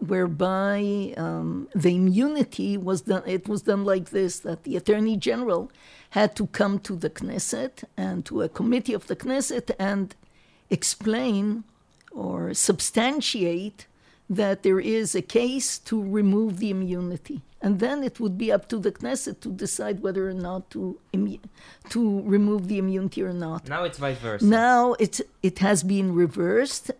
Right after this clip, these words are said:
Speaker 1: but there are also grounds for, on the basis of which the Knesset may decide to not to remove. For instance, if, uh,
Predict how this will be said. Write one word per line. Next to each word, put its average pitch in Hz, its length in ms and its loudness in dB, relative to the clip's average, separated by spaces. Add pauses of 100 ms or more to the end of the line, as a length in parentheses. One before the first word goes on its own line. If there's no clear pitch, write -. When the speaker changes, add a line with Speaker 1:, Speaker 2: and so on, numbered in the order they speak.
Speaker 1:
but 202 220 0
there 202 140 6
are 196 120 -2 (100)
also 196 680 2 (400)
grounds 226 800 0 (120)
for, - 200 -10 (120)
on 185 260 2
the 180 80 2
basis 214 560 2
of - 180 -2
which 233 640 -6 (400)
the 196 200 4
Knesset 208 640 -2
may 196 240 0
decide 190 840 -4 (720)
to 196 480 0 (200)
not 226 340 4
to - 80 -6
remove. 165 680 -2 (340)
For 226 140 2
instance, 185 600 -4
if, - 400 -8
uh, 160 360 -2